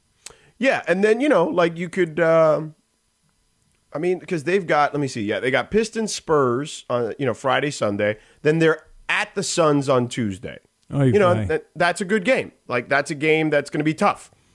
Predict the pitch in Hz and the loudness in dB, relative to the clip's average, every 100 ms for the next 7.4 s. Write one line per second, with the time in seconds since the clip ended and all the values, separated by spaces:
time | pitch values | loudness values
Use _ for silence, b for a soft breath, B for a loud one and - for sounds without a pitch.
0 | _ - 156 147 143 - 156 113 - _ | _ 0 4 4 2 -4 -2 -2 -4 _
1 | - 120 202 403 - 73 78 - 131 415 | -4 -2 -2 -4 -8 -10 -8 -2 0 0
2 | - - 135 170 - 202 190 175 170 - | -4 -4 -2 -2 -2 -2 0 0 0 -2
3 | 151 160 170 170 160 87 110 135 127 160 | -2 0 2 2 0 -4 -6 0 2 2
4 | 135 92 123 143 170 156 - 170 160 139 | 0 0 0 0 -2 -2 0 0 4 4
5 | 131 131 135 b b b 156 147 151 151 | 4 2 0 b b b -2 0 0 0
6 | 156 156 156 151 147 131 131 131 131 127 | 2 2 2 0 0 -2 0 0 0 -2
7 | 127 160 - | -2 -4 -4